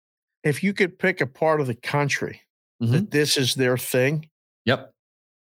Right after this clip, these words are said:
Speaker 1: this is a Midwest thing if I've ever seen it.
Speaker 2: One hundred percent. <laughs> It is
Speaker 1: This,
Speaker 2: a
Speaker 1: this
Speaker 2: Iowa,
Speaker 1: basketball,
Speaker 2: Kansas,
Speaker 1: like,
Speaker 2: Missouri. Yes. Nebraska.
Speaker 1: this is,
Speaker 2: Yes.
Speaker 1: this, the, like, the,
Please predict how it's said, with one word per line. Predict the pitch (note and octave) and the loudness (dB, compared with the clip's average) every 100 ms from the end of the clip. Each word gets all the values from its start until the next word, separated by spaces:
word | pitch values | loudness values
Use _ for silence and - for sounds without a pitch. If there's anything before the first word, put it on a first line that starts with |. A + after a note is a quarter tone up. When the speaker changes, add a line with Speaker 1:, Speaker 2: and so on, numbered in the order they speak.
| _ _ _ - | _ _ _ -4
Speaker 1:
this | D3 D3+ | -2 0
is | C#3 A#2 | 0 0
a | |
Midwest | A2 B2 C3 A#2 A#2+ A#2+ - | 0 0 0 0 0 2 0
thing | B2 A#2+ | 0 0
if | G#2+ - | 0 0
I've | A2 G#2+ | 0 2
ever | A2 A2 F#2 | 2 2 0
seen | E2+ F#2 F2+ | -2 -4 -8
it. | - | -10
Speaker 2:
One | - | -8
hundred | - D#3 C#3+ A2 | 0 2 2 0
percent. | - - - - - | 0 0 2 0 -2
<laughs> | - G#5 - | -6 -6 -4
It | D#3+ - D3 | -4 -2 0
is | D#3 E3 | 2 2
Speaker 1:
This, | G#2+ | 0
Speaker 2:
a | G2 F2+ - - B2+ | 0 -2 -6 -6 0
Speaker 1:
this | D3+ D3+ - | 0 0 -4
Speaker 2:
Iowa, | C#3+ D3 D3 D3 D3 | 0 0 0 0 0
Speaker 1:
basketball, | C3+ | 2
Speaker 2:
Kansas, | D3 B2 | 2 2
Speaker 1:
like, | C3+ B2+ | 0 0
Speaker 2:
Missouri. | A#2 B2 G#2+ F#2 | 2 2 2 0
Yes. | F#2 G2+ E2 - - - | 2 2 4 2 0 -2
Nebraska. | G2+ A2 G2+ | 0 2 2
Speaker 1:
this | D#3 E3 | 2 2
is, | |
Speaker 2:
Yes. | D#3+ B2+ - - - | 2 2 0 -4 -12
Speaker 1:
this, | B2 D3 E3+ E3 - - | -4 0 0 0 -6 -4
the, | C3 C3 - | 0 0 0
like, | B2+ B2+ | -2 0
the, | B2 A#2+ | 0 0